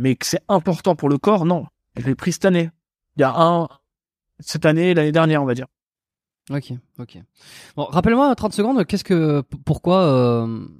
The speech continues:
Speaker 2: pourquoi t'es allé à la campagne et pourquoi, euh, on t'a, on t'a réclamé, euh, plein de fois d'y retourner et puis, euh,
Speaker 1: <laughs>
Speaker 2: finalement, c'est, c'est, cette période est passée, quoi.
Speaker 1: Alors, la campagne, c'était une transition dans ma vie où ça se passait très mal pour moi ici avec, euh, celle qui est ma femme aujourd'hui.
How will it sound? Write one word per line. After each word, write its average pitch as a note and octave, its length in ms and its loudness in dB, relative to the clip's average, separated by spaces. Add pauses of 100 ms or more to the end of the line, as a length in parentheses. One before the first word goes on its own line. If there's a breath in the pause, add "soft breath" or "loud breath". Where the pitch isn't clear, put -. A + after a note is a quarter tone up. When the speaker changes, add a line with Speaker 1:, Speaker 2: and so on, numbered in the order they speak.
(680)
Speaker 2:
pourquoi A3+ 220 2
t'es F#3+ 160 -2
allé D#3+ 100 2
à D3 60 2
la C#3 80 0
campagne G3+ 480 -4
et B2 80 0
pourquoi, E3 460 -2
euh, C#3+ 280 0
on A#2+ 160 -2
t'a, B2 140 -2
on B2 80 -4
t'a A#2+ 100 -2
réclamé, C#3 520 2
euh, G#2 360 -2
plein C#3+ 220 -2
de C3+ 80 2
fois D3 200 -2
d'y B2+ 140 -2
retourner B2 640 0
et A#2+ 60 2
puis, F3 300 -4
euh, A#2+ 220 2
Speaker 1:
<laughs> C3+ 240 2
Speaker 2:
finalement, B2+ 240 -2
c'est, B2 180 -4
c'est, G2+ 380 -8
cette G2 220 -14
période A#2+ 180 -2
est A2+ 40 -4
passée, G2+ 220 -8
quoi. F#2+ 200 -16 (920)
Speaker 1:
Alors, C3 320 0 (500)
la C#3 140 2
campagne, F#3 340 2
c'était D#3+ 220 0
une D#3 140 0
transition F#3 440 -2
dans E3 120 2
ma D#3 140 2
vie F3 240 0
où - 260 -18 (540)
ça - 140 -6
se - 80 -6
passait D#3+ 220 -2
très - 180 -2
mal F#3+ 180 2
pour D#3+ 120 -4
moi D#3 160 0
ici D#3+ 240 -4
avec, C3+ 320 -2
euh, B2 560 -2
celle D3+ 260 0
qui - 120 0
est C3+ 40 4
ma C3+ 120 2
femme C#3 240 0
aujourd'hui. B2 360 -2